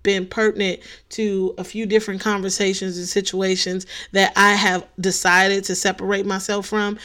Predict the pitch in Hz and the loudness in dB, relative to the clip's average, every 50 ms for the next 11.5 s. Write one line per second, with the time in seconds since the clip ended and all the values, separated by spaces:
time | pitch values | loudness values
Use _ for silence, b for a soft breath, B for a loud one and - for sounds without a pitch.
0 | B B B - 196 190 - 214 190 170 175 165 170 175 185 190 196 190 - 196 | B B B -4 -4 0 2 0 0 0 -2 -2 -2 0 -2 -2 -4 -4 -4 -4
1 | 185 185 165 180 180 190 190 190 185 185 185 180 - B B B B B B _ | -4 -4 -4 -2 -2 0 2 2 2 0 0 -2 -4 B B B B B B _
2 | _ 185 185 180 175 170 - - - - - 285 277 269 247 - - 226 220 214 | _ 4 4 4 4 2 0 -2 -6 -6 -4 -4 -4 -4 -6 -4 -2 0 0 0
3 | 208 202 B B B B B - - - 247 240 262 254 214 208 190 - - 220 | 0 -2 B B B B B -2 2 6 6 6 6 4 2 0 -4 4 6 6
4 | 208 196 190 185 185 180 190 - - 185 - - 262 254 - 220 208 190 202 196 | 6 6 4 2 0 0 -2 -2 -4 -10 -4 -4 -4 0 0 0 2 2 2 2
5 | 180 180 175 196 226 247 254 240 233 220 214 - 220 247 269 262 262 262 269 262 | 0 0 2 2 4 4 4 2 2 0 2 4 2 2 2 0 -2 -4 -4 -6
6 | B B B B B B B B 214 214 214 202 196 185 - - _ 196 208 214 | B B B B B B B B 4 4 6 6 4 2 0 0 _ 4 6 6
7 | 208 208 190 170 170 196 190 196 190 180 170 - 117 143 151 - - 196 - - | 4 4 2 0 0 2 4 4 4 4 2 -2 -4 -4 -4 -6 -8 -8 -6 -2
8 | 160 160 156 156 151 - - - - 240 226 233 214 214 233 214 202 190 196 220 | -2 -2 -2 -2 -4 -10 -10 -2 2 4 4 4 4 6 4 4 4 6 4 4
9 | 214 226 220 214 208 202 - - 269 254 - 240 240 240 - 233 220 220 - 214 | 4 4 0 0 -2 -4 -8 -4 -4 -2 0 0 0 0 -2 -4 -4 -2 -2 0
10 | 190 185 185 185 190 190 196 B B B B B B - 185 175 175 175 202 214 | 0 2 2 0 0 -2 -4 B B B B B B -2 0 0 0 0 0 -2
11 | 220 214 220 208 208 196 202 190 185 | -2 -2 -2 -4 -2 -4 -4 -4 -6